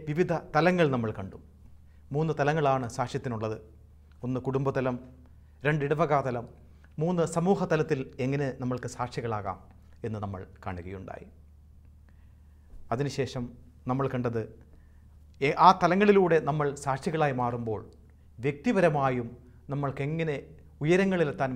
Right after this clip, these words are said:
വേണ്ടി സാധിക്കും. സ്റ്റീഫൻ ആർ കോവയുടെ സെവൻ ഹാബിറ്റ്സ് ഓഫ് ഹൈലി എഫക്റ്റീവ് പീപ്പിൾ എന്ന ആ പുസ്തകത്തിലെ മൂന്ന് പോയിന്റ്സ് നമ്മൾ കാണുകയുണ്ടായി. Whatever you are, be good one.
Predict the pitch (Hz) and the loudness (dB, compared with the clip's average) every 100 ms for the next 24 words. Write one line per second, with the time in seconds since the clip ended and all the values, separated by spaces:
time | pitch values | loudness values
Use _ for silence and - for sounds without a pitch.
0 | 127 117 - 113 110 - 104 - - - | -4 -6 -2 -2 -2 -8 -12 -12 -20 -20
1 | - - - - - - - - 165 165 | -20 -20 -20 -20 -20 -20 -8 -4 -2 2
2 | 143 143 135 131 131 123 117 - - - | 2 2 0 2 2 2 0 -4 -20 -18
3 | - 165 175 - 156 156 - 147 - - | 0 2 2 2 0 0 -2 -4 -6 -20
4 | - - - - - - - 139 147 147 | -20 -20 -20 -20 -20 -18 -2 0 2 0
5 | 139 - 139 123 131 135 123 - 123 120 | -2 -4 -8 -6 -8 -8 -10 -8 -6 -6
6 | 127 - - 123 117 117 113 - - - | -6 -10 -8 -6 -6 -6 -6 -10 -20 -10
7 | 120 120 117 110 107 107 107 98 101 98 | -8 -6 -8 -8 -10 -12 -10 -10 -8 -10
8 | 92 - - - - - - - - - | -10 -14 -14 -16 -18 -20 -20 -20 -20 -20
9 | - - - - - - - 123 147 143 | -20 -20 -20 -20 -20 -20 -4 -2 -2 -2
10 | 135 127 123 117 107 - - - - 107 | -4 -4 -2 -4 -6 -12 -20 -20 -18 -8
11 | 110 110 - - - 110 95 85 | -6 -6 -10 -18 -12 -10 -10 -14